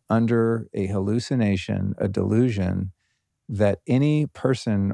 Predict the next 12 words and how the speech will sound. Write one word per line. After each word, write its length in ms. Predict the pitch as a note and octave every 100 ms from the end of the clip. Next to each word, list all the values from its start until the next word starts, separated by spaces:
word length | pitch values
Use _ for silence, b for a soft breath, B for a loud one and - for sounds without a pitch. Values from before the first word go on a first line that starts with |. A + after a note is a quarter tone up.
| -
or 160 | G2
group 420 | F#2+ G#2+ D3+ G3+ -
of 200 | F#2+ -
persons 760 | G#2+ G2+ - G#2 G2 G#2+ - _ _ _ _ _ -
has 260 | B2 A#2
the 140 | A2+ A2
inherent 460 | G#2 A2 B2 C3
right 360 | G#2+ G#2+ G#2+ F#2+
to 120 | -
rule 340 | G2+ G2+ G#2 G2+
over 300 | F#2+ G2 F#2+
another. 440 | F#2 F#2 - -